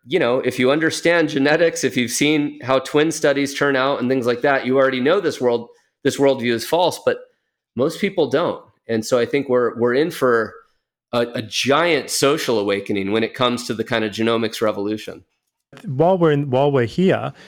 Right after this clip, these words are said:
Speaker 2: there's, you know, there's been, uh, this, this term eugenics gets used almost always as a, well, always as a pejorative. I've never heard it. I've never heard anyone say, uh, the, "Here's, uh, here's Jonathan Anomaly. He's a eugenicist."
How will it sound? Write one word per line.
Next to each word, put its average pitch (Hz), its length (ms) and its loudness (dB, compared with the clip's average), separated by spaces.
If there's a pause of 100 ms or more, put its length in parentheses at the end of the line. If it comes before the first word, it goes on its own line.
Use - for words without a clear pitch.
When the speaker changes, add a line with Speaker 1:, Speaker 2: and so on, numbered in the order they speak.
(320)
Speaker 2:
there's, 165 220 0
you 196 80 0
know, 123 160 0
there's 156 300 -2
been, 170 420 -2 (140)
uh, 120 500 0 (440)
this, 180 300 -4
this 190 260 -6
term 165 400 -4
eugenics 127 640 -8 (400)
gets 127 360 -10
used 113 420 -6
almost 120 680 -8 (120)
always 127 400 0
as 113 160 -2
a, 117 120 -2
well, 123 300 -2
always 120 420 -2
as 113 200 -8
a 104 60 -6
pejorative. 143 800 -4 (360)
I've 113 100 -4
never 127 200 0
heard 131 200 0
it. 120 180 -4
I've 127 80 -2
never 127 300 0
heard 139 180 2
anyone 113 400 -4 (140)
say, 117 420 -2 (280)
uh, 180 240 0
the, 165 160 -2
"Here's, 185 500 0
uh, 156 240 -2 (140)
here's 202 160 -2
Jonathan 185 420 0
Anomaly. 131 320 0
He's 147 180 -4
a 190 40 0
eugenicist." 143 840 -4